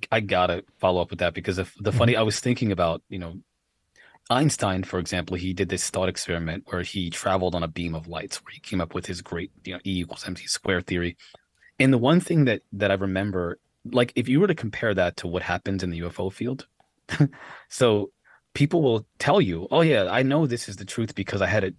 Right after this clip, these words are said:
Speaker 1: had an account, encounter, or I was,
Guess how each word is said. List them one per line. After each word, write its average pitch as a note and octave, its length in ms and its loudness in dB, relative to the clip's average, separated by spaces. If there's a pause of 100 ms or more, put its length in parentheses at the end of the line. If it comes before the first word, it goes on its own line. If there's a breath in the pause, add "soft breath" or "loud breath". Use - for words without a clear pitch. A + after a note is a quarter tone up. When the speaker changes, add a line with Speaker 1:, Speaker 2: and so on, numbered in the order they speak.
(420 soft breath)
Speaker 1:
had F#2+ 140 0
an F#2 60 2
account, A2+ 360 -2
encounter, G2 540 -2 (480)
or F2+ 320 2
I F#2 100 0
was, F#2 260 0